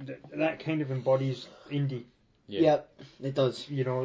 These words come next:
Speaker 1: um,
Speaker 2: Yeah.
Speaker 1: the, the game came, the game came out of nowhere, for me anyway.
Speaker 2: Yeah, same.
Speaker 1: Um,
Speaker 3: Oh, yeah.
Speaker 1: and th-, it's just absolutely fantastic. Uh,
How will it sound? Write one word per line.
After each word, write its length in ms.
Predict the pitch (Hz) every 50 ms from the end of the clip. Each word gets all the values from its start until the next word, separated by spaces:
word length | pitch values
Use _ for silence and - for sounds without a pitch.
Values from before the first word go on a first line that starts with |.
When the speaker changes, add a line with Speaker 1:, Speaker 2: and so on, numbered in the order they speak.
| 131 131
Speaker 1:
um, 260 | 127 127 131 131 131
Speaker 2:
Yeah. 160 | 101 98 95 92
Speaker 1:
the, 200 | 135 131 135 -
the 60 | - 139
game 280 | 123 160 160 160 156
came, 420 | 139 - - 165 156 156 156 151 - - _ _ _ _ _ _ _ _ _
the 60 | - 165
game 220 | 147 165 165 156
came 280 | 139 - - 165 160 151
out 140 | 151 143 135
of 60 | 135
nowhere, 560 | 135 131 131 131 123 127 127 127 127 127 127 - _ _ _ _ _ _ _ _ _ _ _ _ _ _ _ _ _ _ _ _ _ _ - - 143 135 123
for 200 | - - 143 131
me 200 | 131 139 143 131
anyway. 400 | 127 131 131 127 117 120 120 117
Speaker 2:
Yeah, 220 | 110 107 101 98
same. 180 | 95 - - 120
Speaker 1:
Um, 440 | 123 120 120 123 120 120 120 120 120 - _ _ _ _ _ _ _ _ _ _ _
Speaker 3:
Oh, 140 | - 143 127
yeah. 120 | 98 87 - _ _ _ _ _
Speaker 1:
and 440 | - 123 127 131 127 135 143 147 139
th-, 120 | 147 143 -
it's 220 | 147 143 143 - -
just 260 | - - 139 - - _ _ _ _ _
absolutely 440 | - 139 131 135 - - 139 135 123 -
fantastic. 600 | - 135 123 - - 131 131 127 - - 135 - -
Uh, 500 | 143 143 131 127 127 127 123 123 123 123